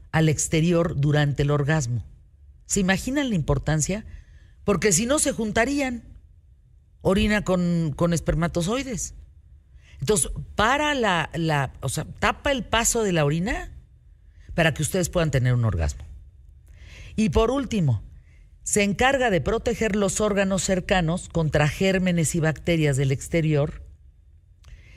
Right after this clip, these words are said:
en conjunto con la longitud de la uretra. Fíjense, señores, la próstata es una de las razones por la que los hombres, en comparación de nosotras las mujeres, ustedes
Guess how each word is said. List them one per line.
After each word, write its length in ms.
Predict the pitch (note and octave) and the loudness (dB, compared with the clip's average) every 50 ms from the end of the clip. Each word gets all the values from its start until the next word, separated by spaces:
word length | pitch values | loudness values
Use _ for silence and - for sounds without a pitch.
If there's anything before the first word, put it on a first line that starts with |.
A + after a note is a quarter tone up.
| - - - | -20 -6 -2
en 180 | F#3 F#3+ F#3+ | 0 0 2
conjunto 840 | D3 - F3+ F3+ F3 - - A3+ A#3 A3 G#3+ - - C#3 D#3 G#3 - - - - - - - - - | 2 2 2 2 2 0 -2 -2 -2 -2 -2 0 0 0 0 0 -4 -10 -16 -20 -20 -20 -20 -12 -4
con 280 | - G3 G#3 G#3+ A3 | 0 2 2 2 2
la 100 | G#3+ G3+ | 2 2
longitud 840 | G3 F#3 F#3+ F#3+ G3+ A3+ B3 B3 - - B3+ A3 - - - F3+ F3+ E3+ - - | 2 4 2 2 2 0 -2 -4 -6 -6 -6 -8 -6 -4 -4 -4 -4 -4 -6 -6
de 220 | - C3 C3 D#3 D3+ | -2 0 2 2 2
la 120 | D#3+ E3 | 2 2
uretra. 480 | D#3+ E3 E3 F3 F3 E3+ - C#3 A#2 - - - - - - - _ - - - - - - - - - - - _ - | 2 2 0 0 0 -2 -4 -6 -6 -6 -10 -16 -20 -20 -20 -20 _ -20 -20 -20 -20 -20 -20 -20 -20 -20 -20 -20 _ -4
Fíjense, 420 | - A3+ G3+ F#3 F#3 D#3 - D#3 | -2 0 2 2 4 4 4 4
señores, 440 | B2+ C3+ C3 A#2 G#2 G2 E2+ D#2+ - | 4 4 4 4 2 2 0 0 2
la 200 | C3 D3+ D#3 - | 2 2 2 2
próstata 720 | - G#3 A#3 B3+ B3 - A#3 A3 - - A3 A#3 C#4 - - - | 0 0 0 0 0 0 -2 -2 0 -2 -4 -4 -4 -6 -4 -2
es 240 | F#3+ G#3 G#3 - A3+ | 0 0 2 0 0
una 180 | A3 A3+ A3 | 0 0 2
de 100 | F#3+ F#3+ | 2 2
las 140 | E3+ D#3+ D3 | 2 2 0
razones 580 | C3+ C3+ C#3 C3+ B2+ - E3+ E3 E3 E3 D3+ - | 0 0 0 0 0 0 0 0 2 2 0 0
por 220 | - E3 D3 B2+ | 0 0 2 2
la 160 | C#3 C3 B2 | 2 2 2
que 140 | - C#3+ C3 | 2 0 2
los 260 | A#2+ B2 B2 - - - - | 2 2 0 -2 -4 -4 -2
hombres, 500 | E3+ F3 E3+ E3+ D#3+ C3 A2 G#2 - - - | 0 0 2 2 2 2 2 0 0 -2 -2
en 160 | C#3+ C3+ B2+ | -2 -2 0
comparación 720 | - B2+ B2 A#2+ - A#2+ A2+ A#2+ G#2+ - - D#3 D#3 E3 | 0 0 -2 0 0 0 2 2 0 0 0 0 0 2
de 80 | D#3+ D#3 | 2 2
nosotras 360 | C#3 A#2 - D3 C3+ E3 E3 | 2 2 0 0 0 0 0
las 140 | C#3 B2+ A2+ | 0 2 2
mujeres, 640 | A2 G2+ - A#2+ A#2+ D3+ A3+ D#4 - - - - - - - - - - - - - - - - - - - - - | 0 0 0 0 0 0 0 -2 -4 -6 -6 -12 -18 -20 -20 -20 -20 -20 -20 -20 -20 -20 -20 -20 -20 -20 -20 -14 -6
ustedes 880 | - A#3+ A3 F3+ - - - A#3+ A#3 A#3+ A#3+ C#4 D#4 D4+ - - - | -2 2 2 2 2 2 2 2 4 4 2 0 0 -2 -2 -4 -6